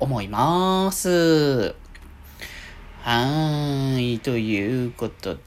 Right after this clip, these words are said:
で、なんかね、ネットの通販つうか、あのー、買い物をね、少ししようと思っていたんですけど、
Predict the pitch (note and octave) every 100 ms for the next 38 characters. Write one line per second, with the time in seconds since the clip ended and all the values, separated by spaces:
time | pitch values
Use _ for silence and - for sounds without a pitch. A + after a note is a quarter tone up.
0 | - D#3 D#3 C3+ A#2+ G2+ F2+ A2+ - -
1 | - - - - - - - - - -
2 | - - - - D#3+ C3+ A#2 C3 B2+ C3
3 | - E3 E3+ E3 D#3+ - - E3+ E3+ -
4 | - - - F#2+ F#2 C#2 - - A#2+ A#2
5 | A2+ G#2+ G#2 G2+ G2+ G2+ - - - -
6 | - - D#3 D#3+ D#3 D#3 D#3 E3+ - -
7 | - C#3 - - A#2+ B2+ C3+ C3+ B2+ C3
8 | C3 - G2 E2+ G#2 - - G2 E2 -
9 | - F#2 B2+ B2 G2+ F#2